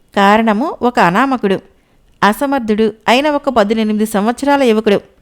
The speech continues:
అతని చేతికి ఉన్న రక్షరేకు శక్తిని తక్కువ అంచనా వేసి దెబ్బతిన్నది.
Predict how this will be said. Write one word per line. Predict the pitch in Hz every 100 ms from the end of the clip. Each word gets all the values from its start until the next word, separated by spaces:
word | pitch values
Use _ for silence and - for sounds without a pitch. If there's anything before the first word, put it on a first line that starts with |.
| _ _ _ _ _ _ -
అతని | 277 302 302
చేతికి | - 190 220 262
ఉన్న | 285 262 262
రక్షరేకు | 160 - 233 233 220 294 392
శక్తిని | - 233 226 269 226 240 240
తక్కువ | 214 - 311
అంచనా | 277 247 254 233
వేసి | 214 330
దెబ్బతిన్నది. | 247 220 240 240 208 208